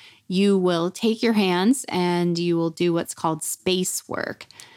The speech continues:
You'll see certain actors, once you know about it, who are really good at it. They just know how to create a vase. <laughs> They, and they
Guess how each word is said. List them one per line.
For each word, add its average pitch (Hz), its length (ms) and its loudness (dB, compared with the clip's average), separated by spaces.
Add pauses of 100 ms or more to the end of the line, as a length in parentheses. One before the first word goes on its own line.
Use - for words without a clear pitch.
(1040)
You'll 196 300 4
see 233 460 2
certain 196 360 0
actors, 185 500 -2
once 180 220 -2
you 175 120 -2
know 165 260 0
about 175 300 -2
it, 202 160 0
who 185 120 -4
are 160 80 -2
really 170 480 0
good 165 320 -2
at 151 280 -2
it. - 360 -6
They 175 800 0
just 180 320 -2
know 175 160 2
how 170 160 0
to 160 100 0
create 160 600 0
a 233 120 2
vase. 240 720 0
<laughs> - 100 -6
They, 160 420 -2
and 185 320 0
they 170 400 0